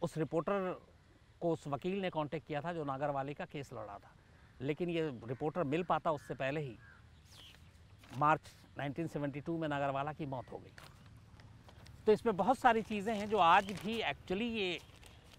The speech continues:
जो साठ लाख की कहानी, इसके पीछे का सच क्या है, इस पे सवाल और शक खड़े करते हैं। हालांकि दिल्ली पुलिस ने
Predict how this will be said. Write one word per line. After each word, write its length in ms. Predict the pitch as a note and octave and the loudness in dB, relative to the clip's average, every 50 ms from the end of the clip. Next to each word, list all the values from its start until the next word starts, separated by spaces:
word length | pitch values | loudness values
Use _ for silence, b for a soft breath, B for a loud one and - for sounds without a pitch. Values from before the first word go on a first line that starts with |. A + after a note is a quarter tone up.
| - - - | -16 -10 -6
जो 80 | D#3 | -6
साठ 360 | D3+ - - F3 E3 F#3 - F#3+ | -2 2 4 6 6 4 2 2
लाख 220 | E3 E3+ F3+ - | 2 2 2 2
की 120 | - G3 | 0 -6
कहानी, 460 | D#3+ - D#3 C3+ B2+ C3+ C#3+ E3 F#3+ F#3+ | -6 -4 -4 -4 -2 -2 -2 -2 -2 -2
इसके 220 | D#3 - - - | -4 -6 -6 -8
पीछे 360 | D3+ - C3+ C3 B2+ - - G#3 | -8 -6 -6 -8 -6 -4 -6 -4
का 120 | - - | -4 -4
सच 240 | - - D3 - - | -6 -6 -10 -10 -10
क्या 180 | - C3 A#2 | -10 -8 -8
है, 100 | A2 C3 | -6 -8
इस 80 | D3+ C#3+ | -8 -8
पे 100 | - F#3 | -6 -6
सवाल 340 | D#3+ - D#3 C3 C3+ D3 D3+ | -2 0 0 0 0 0 -2
और 60 | D#3 | -4
शक 200 | C#3+ - - B2+ | -6 -6 -8 -8
खड़े 180 | - - B2+ G#2+ | -8 -8 -8 -8
करते 280 | G2 - - - - - | -8 -12 -14 -16 -18 -20
हैं। 80 | - - B B B B B B B B B | -20 -20 B B B B B B B B B
हालांकि 260 | - D3 E3+ E3+ E3+ F3+ | 4 4 6 6 4 4
दिल्ली 300 | D3 D#3 E3+ G3 A3 B3+ | 2 2 2 2 2 0
पुलिस 340 | G#3 - F#3+ G3 F#3+ - - | 0 0 0 0 0 -2 -6
ने 100 | D#3 A2+ | -8 -8